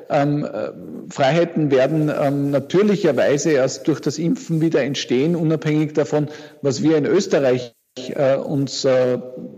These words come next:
vornehmen oder was wir beschließen. Wenn ich zum Beispiel daran denke, dass manche Fluglinien, ähm, dazu übergehen werden, dass nur Menschen, die geimpft sind, auch überhaupt, äh, ein Ticket buchen können. Oder wenn ich daran denke, dass viele Länder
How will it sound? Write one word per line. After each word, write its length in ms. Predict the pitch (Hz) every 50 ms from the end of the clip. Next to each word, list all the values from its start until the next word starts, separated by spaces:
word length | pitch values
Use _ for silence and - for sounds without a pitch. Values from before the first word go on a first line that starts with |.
| - - - -
vornehmen 560 | - - 147 151 160 170 156 151 147 143 139
oder 200 | 135 131 135 131
was 160 | 131 123 135
wir 100 | 240 151
beschließen. 580 | 147 151 135 - 147 180 202 - - 190 165 - - - - - - _ -
Wenn 160 | - - 135
ich 160 | 139 127 -
zum 120 | - 156 139
Beispiel 280 | 139 135 - - 160
daran 200 | 135 135 139 139
denke, 260 | 123 127 139 147 160 151
dass 200 | 147 131 - -
manche 300 | 123 127 139 - - 135
Fluglinien, 800 | - - 160 202 208 208 - 175 160 151 143 131 123 123 127 -
ähm, 280 | - 135 127 127 131 127
dazu 300 | - 131 117 - - 156
übergehen 480 | 170 165 143 165 147 139 147 135 131 123
werden, 340 | 127 107 110 120 131 143 143
dass 220 | 135 135 131 -
nur 160 | 143 143 147
Menschen, 400 | 143 135 131 143 139 - 170 151 - - - - - _ _ -
die 80 | 139 127
geimpft 520 | 131 160 160 170 175 185 202 196 - -
sind, 220 | - 165 156 151
auch 160 | 151 139 - 156
überhaupt, 480 | 147 151 131 135 135 113 - - -
äh, 160 | 143 135 131 135 - - - - - -
ein 180 | - 131 123
Ticket 420 | - - 190 196 - - - - -
buchen 400 | 170 165 156 - - 156 143 -
können. 440 | - - 135 131 127 117 113 120 123
Oder 240 | 123 127 123 107
wenn 100 | 120 127
ich 160 | 135 131 - -
daran 180 | - 131 127
denke, 280 | 110 120 131 131 156 151
dass 180 | - 143 131
viele 240 | - - 156 147 147
Länder 380 | 139 131 127 139 151 160 151